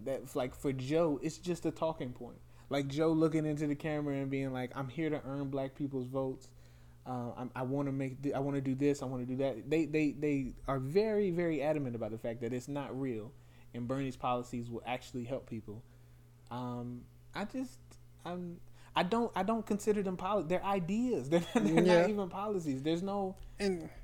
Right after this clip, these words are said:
Speaker 1: for me, there's no, like, there's no genuine break. I'll put it to you in terms like this. If Obama or Hillary, when she was, uh,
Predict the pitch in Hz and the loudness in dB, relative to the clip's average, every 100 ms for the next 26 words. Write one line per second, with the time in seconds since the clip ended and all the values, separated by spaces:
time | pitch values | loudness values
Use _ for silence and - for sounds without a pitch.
0 | - 190 214 220 185 180 202 165 147 160 | -2 2 4 4 4 4 6 6 6 2
1 | 156 170 170 202 151 135 175 185 175 165 | 2 2 4 2 0 2 0 2 2 2
2 | 147 170 170 - - - - - - 180 | 4 2 2 -10 -18 -14 -12 -12 -2 0
3 | 202 190 - 165 147 127 143 127 117 107 | 2 2 2 2 2 0 -2 0 -2 -4
4 | 101 - - - - - - 156 160 147 | -10 -12 -18 -18 -20 -18 -6 0 0 2
5 | 180 233 240 262 - - - - - - | 0 0 0 -4 -8 -20 -20 -18 -16 -16
6 | - - 156 202 170 208 202 127 117 143 | -16 0 4 4 4 2 2 0 -4 -8
7 | 135 139 - 190 180 156 143 139 135 139 | -4 -4 -2 -2 -2 0 0 0 -2 -10
8 | - - 139 131 127 | -6 0 0 2 0